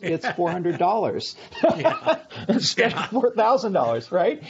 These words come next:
Speaker 2: Yes.
Speaker 1: And, and, you know, did I, what was I buying for
Speaker 2: <laughs>
Speaker 1: four thousand dollars? Did I really need all that stuff? And so I, you know, socially, I think that's probably a good thing. Uh, uh, but, but I don't know how good that is for the economy.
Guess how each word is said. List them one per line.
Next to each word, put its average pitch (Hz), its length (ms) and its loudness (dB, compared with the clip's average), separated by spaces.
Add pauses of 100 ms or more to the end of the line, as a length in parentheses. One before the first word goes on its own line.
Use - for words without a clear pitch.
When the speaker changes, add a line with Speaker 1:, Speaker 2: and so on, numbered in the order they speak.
Speaker 2:
Yes. 202 420 0
Speaker 1:
And, 190 280 0
and, 226 160 -2
you 240 40 -4
know, 240 180 2
did 240 140 0
I, 254 140 0
what 196 320 0
was 311 180 -2
I 294 80 2
buying 294 320 -2
for 226 200 -6
Speaker 2:
<laughs> - 40 -10
Speaker 1:
four 254 140 -4
thousand 262 300 -4
dollars? 285 260 -6
Did 196 140 -2
I 196 80 2
really 226 280 2
need 226 220 -4
all 262 100 -2
that 269 160 -6
stuff? 277 260 -8 (240)
And 202 200 0
so 220 440 2
I, 185 400 -2 (200)
you 262 100 -8
know, 185 160 -2
socially, 240 640 -2
I 226 60 2
think 175 160 -4
that's 175 180 -4
probably 170 320 -2
a 135 60 -6
good 143 260 -6
thing. 320 320 -8 (160)
Uh, 156 300 2 (180)
uh, 151 220 2
but, 156 480 -4
but 165 160 2
I 151 160 2
don't 262 160 -6
know 359 260 0
how 175 140 0
good 151 200 -4
that 131 160 0
is 123 160 -4
for - 160 -10
the 131 120 -6
economy. 120 580 -8